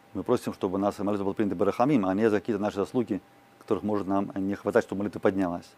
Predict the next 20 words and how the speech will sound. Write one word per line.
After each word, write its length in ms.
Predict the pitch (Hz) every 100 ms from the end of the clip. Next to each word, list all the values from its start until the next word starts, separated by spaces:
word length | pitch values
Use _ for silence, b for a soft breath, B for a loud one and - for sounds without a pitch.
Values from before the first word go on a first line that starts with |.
| - - - - - -
Кета 200 | 113 113
шумеа 320 | - 127 123
тфилат 240 | - 113
коль 140 | - 110
пе 80 | 120
амха 340 | 101 - 110
Исраэль 400 | 101 - 120 113 - - - _ -
барахамим. 580 | 110 107 113 107 92 76 - - - - - - - - - - - - - - - - - - - - - - - - - - - - - - - - -
И 400 | 113 90 85 85
дальше, 360 | 87 143 143 120
в 60 | -
конце, 380 | 95 90 170
мы 80 | 143
говорим 180 | 117 113
«Барух 260 | 113 120 107
ата 200 | 104 92
Ашем, 280 | - 156 127
Барух 240 | 104 -
ата 180 | - 95
Ашем, 320 | - 160